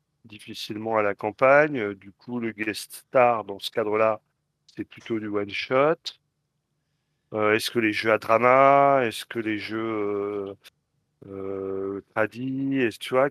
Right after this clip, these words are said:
est-ce que tu penses qu'il y a des, des, euh, des styles de jeu, on va pas dire des systèmes, qui se prêtent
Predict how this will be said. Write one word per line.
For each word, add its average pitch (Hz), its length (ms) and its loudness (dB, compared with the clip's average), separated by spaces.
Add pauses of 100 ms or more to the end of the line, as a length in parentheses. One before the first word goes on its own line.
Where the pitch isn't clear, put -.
(160)
est-ce 123 220 -2
que 135 140 -8
tu - 180 -12
penses 147 380 -2
qu'il - 120 -4
y 120 40 6
a 117 40 2
des, 120 340 -2 (680)
des, 113 400 0
euh, 104 220 0 (180)
des 107 80 -6
styles 160 400 -4
de 127 180 2
jeu, 147 580 -2 (140)
on 107 80 -8
va 104 100 0
pas 110 140 -2
dire 107 200 0
des 107 100 -6
systèmes, 135 520 -4
qui - 140 -16
se - 100 -10
prêtent - 420 0